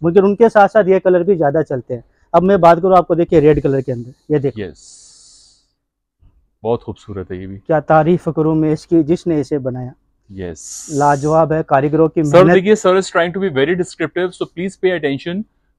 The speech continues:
Speaker 2: to whatever details he is narrating in the video। all right? हाँ।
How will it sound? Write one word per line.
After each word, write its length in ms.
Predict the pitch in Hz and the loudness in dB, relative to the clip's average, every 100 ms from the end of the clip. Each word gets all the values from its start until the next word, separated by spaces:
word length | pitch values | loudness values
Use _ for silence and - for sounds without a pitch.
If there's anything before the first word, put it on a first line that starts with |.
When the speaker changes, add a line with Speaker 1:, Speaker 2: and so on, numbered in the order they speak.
| - | -8
Speaker 2:
to 60 | 147 | 0
whatever 340 | 139 165 202 151 | 2 4 2 2
details 440 | 135 147 170 156 | 0 -2 -4 -4
he 100 | 151 | -6
is 100 | 135 | -4
narrating 380 | 117 113 117 131 | -4 -4 -6 -6
in 100 | 127 | -6
the 120 | 104 | -8
video। 280 | 101 104 156 - _ _ _ - | -8 -8 -8 -12 _ _ _ -8
all 120 | 110 | -6
right? 180 | 127 214 - _ _ | -4 -6 -10 _ _
हाँ। 240 | - 98 | -16 -16